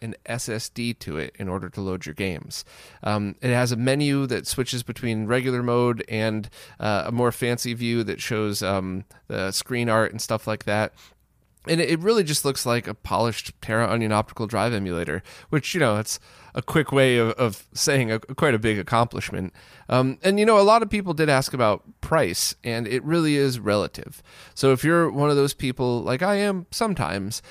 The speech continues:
that wants to just load up the entire disc library so you'd never have to worry about finding your favorite game or, or, you know, switching to a different version or whatever else,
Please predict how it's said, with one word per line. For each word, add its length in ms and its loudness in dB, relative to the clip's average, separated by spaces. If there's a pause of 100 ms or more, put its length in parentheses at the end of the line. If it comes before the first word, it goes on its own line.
(200)
that 180 0
wants 260 0
to 100 -8
just 240 -4
load 160 2
up 200 -2
the 120 -2
entire 440 0
disc 260 -4
library 540 0
so 160 -8
you'd 220 -6
never 260 0
have 160 -2
to 100 -6
worry 300 0
about 460 0
finding 580 -4
your 120 -6
favorite 400 -4
game 440 -4
or, 180 -4 (160)
or, 280 -8
you 120 -6
know, 220 -4 (240)
switching 380 0
to 80 0
a 40 2
different 320 -4
version 400 -2
or 80 0
whatever 400 -2
else, 360 0